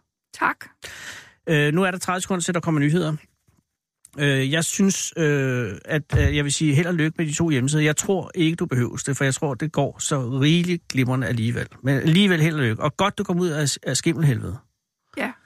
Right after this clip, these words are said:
Speaker 2: Og så, øh, øh, hils din mand, når du kommer hjem.
Speaker 1: Tak.
Speaker 2: Og så
Speaker 1: Tak
Speaker 2: lad
Speaker 1: for
Speaker 2: du
Speaker 1: nu.
Speaker 2: ikke, må du ikke arbejde det hele af dig,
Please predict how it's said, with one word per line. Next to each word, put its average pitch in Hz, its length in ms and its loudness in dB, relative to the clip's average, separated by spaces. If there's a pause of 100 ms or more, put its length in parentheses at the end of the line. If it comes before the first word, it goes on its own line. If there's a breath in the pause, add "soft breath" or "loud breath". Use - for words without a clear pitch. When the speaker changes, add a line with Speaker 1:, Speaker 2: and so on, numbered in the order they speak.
(460 loud breath)
Speaker 2:
Og 139 180 0
så, 160 300 0
øh, 127 520 -2
øh, - 60 -8
hils 185 220 2
din 175 120 2
mand, 156 160 2
når 170 80 -2
du 165 60 -2
kommer 147 160 0
hjem. 104 140 -2 (280)
Speaker 1:
Tak. - 240 0 (160)
Speaker 2:
Og 151 100 2
så 175 100 0
Speaker 1:
Tak 175 80 2
Speaker 2:
lad 170 100 2
Speaker 1:
for 170 80 0
Speaker 2:
du 175 60 2
Speaker 1:
nu. 180 80 4
Speaker 2:
ikke, 214 240 0
må 190 100 0
du 190 80 0
ikke 214 140 -2
arbejde 170 380 -2
det 160 80 0
hele 196 200 0
af 156 180 0
dig, 180 120 0